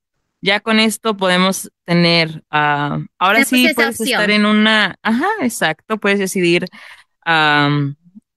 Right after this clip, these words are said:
Speaker 1: cuando
Speaker 2: Yep.
Speaker 1: estás en el, en el, como en el mood, en el, ya, como que con la energía de li-, de estar con la gente y de, de, you know, de tratarlos y todo eso, porque, pues, hay que ser honestos.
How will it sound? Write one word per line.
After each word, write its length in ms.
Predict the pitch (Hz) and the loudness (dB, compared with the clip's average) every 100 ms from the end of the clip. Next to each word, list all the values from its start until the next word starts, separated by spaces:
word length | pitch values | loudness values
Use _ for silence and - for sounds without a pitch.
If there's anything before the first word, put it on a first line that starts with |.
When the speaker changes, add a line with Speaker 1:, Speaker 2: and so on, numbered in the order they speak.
| - | -4
Speaker 1:
cuando 220 | 180 180 | 0 2
Speaker 2:
Yep. 60 | |
Speaker 1:
estás 240 | 190 170 196 | 0 -2 -2
en 80 | 180 | -2
el, 120 | 175 170 - | 0 -2 -2
en 160 | 165 | 0
el, 120 | 156 | 0
como 220 | 151 170 175 | 0 0 2
en 280 | 180 175 | 2 2
el 540 | 165 165 160 156 160 160 _ - | 2 2 0 0 -2 -6 _ -8
mood, 500 | 190 226 226 220 - _ | -4 0 0 0 -4 _
en 220 | - 180 | 0 2
el, 540 | 165 156 143 139 156 147 _ _ _ _ _ _ - _ _ _ _ _ - | 2 2 0 -4 -6 -10 _ _ _ _ _ _ -20 _ _ _ _ _ -6
ya, 360 | 226 330 370 - _ | -2 -2 -4 -10 _
como 220 | - 220 | 0 0
que 120 | 214 208 | 0 -2
con 140 | 202 | 0
la 80 | 202 | 2
energía 540 | 196 190 - 220 220 | 2 0 0 0 0
de 160 | 226 214 | 0 0
li-, 240 | 196 180 | 0 -2
de 160 | 170 175 | -2 0
estar 280 | 170 180 175 | 0 -2 -2
con 180 | 185 180 | 0 0
la 80 | |
gente 640 | 180 208 202 196 - 185 180 | 0 -2 0 0 0 0 0
y 80 | 165 | -2
de, 300 | 151 151 - | -2 -4 -6
de, 480 | 151 156 147 131 - | -6 -4 -4 -6 -6
you 120 | 180 | -2
know, 260 | 170 135 135 | 0 0 -2
de 100 | 147 | -2
tratarlos 600 | 160 156 202 196 196 190 | -2 -2 0 0 0 -2
y 60 | 175 | -2
todo 160 | 180 | -2
eso, 180 | 214 220 | 0 -4
porque, 300 | 175 170 165 | -6 -6 -6
pues, 180 | 156 160 | -4 -2
hay 120 | 160 | -2
que 120 | 190 | -2
ser 160 | 185 190 | -2 0
honestos. 480 | 180 160 - 139 | 2 0 -4 -12